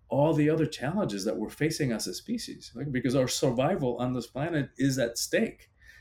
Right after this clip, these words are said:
And to me, that's what I land on, the empowerment of women. I've d-, and there, I've done, done studies on this,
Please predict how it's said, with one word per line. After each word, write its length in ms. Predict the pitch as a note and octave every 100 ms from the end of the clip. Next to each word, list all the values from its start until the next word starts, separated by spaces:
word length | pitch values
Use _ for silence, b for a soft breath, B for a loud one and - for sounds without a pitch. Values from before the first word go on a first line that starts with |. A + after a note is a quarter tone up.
| B B
And 160 | B2 B2
to 140 | C3+
me, 480 | B2 D#3 F3 C3 - _ _ _ _ -
that's 280 | B2 B2 -
what 120 | C3
I 80 | A#2
land 320 | G#2+ G#2+ G2
on, 120 | F2+ - _
the 100 | G#2+
empowerment 420 | G2+ - A2 A2
of 60 | G#2
women. 240 | G#2+ G2+
I've 140 | G#2+ A2
d-, 80 | B2
and 160 | C3
there, 140 | D3+ D3+ C#3+
I've 100 | C#3
done, 160 | F3+
done 140 | F#3 F#3+
studies 460 | - G3 G#3 C#3+ G2+
on 140 | G2
this, 220 | F#2+ -